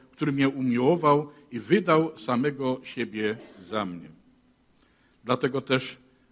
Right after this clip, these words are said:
do Rzymian pisze w szóstym rozdziale, szósty werset, „Wiedząc to, że nasz stary człowiek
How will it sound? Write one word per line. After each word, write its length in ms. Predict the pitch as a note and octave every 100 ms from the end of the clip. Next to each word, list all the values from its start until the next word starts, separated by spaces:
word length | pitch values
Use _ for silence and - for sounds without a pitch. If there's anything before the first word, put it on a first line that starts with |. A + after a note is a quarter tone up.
| _
do 140 | A#2+
Rzymian 440 | G#2+ D#3+ C3+ A#2 B2
pisze 400 | - A#2 A#2 A2+
w 60 |
szóstym 320 | - C#3 C#3 B2
rozdziale, 400 | A2+ C3+ A#2+ A2+
szósty 280 | A#2+ -
werset, 520 | A2 B2+ B2+ A#2 - - _ _ _ F3
„Wiedząc 580 | - F3+ D#3+ C#3+ C#3+
to, 320 | - B2+ F#3 A2
że 140 | B2
nasz 260 | A#2+ A2+ -
stary 300 | - F3 G3+
człowiek 480 | - C3+ G#2 F#2